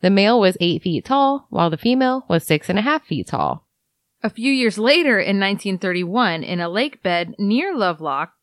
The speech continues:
Speaker 2: Nevada, two other red-haired giants were found.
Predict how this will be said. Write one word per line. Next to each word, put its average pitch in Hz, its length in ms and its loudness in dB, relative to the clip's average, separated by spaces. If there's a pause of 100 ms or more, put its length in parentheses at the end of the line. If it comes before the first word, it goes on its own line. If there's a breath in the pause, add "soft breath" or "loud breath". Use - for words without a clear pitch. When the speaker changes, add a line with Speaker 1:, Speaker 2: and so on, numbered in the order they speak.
(140)
Speaker 2:
Nevada, 156 680 -6 (480)
two 208 220 0
other 294 360 -2
red-haired 170 560 -6
giants 151 460 -10
were 151 180 -12
found. - 380 -14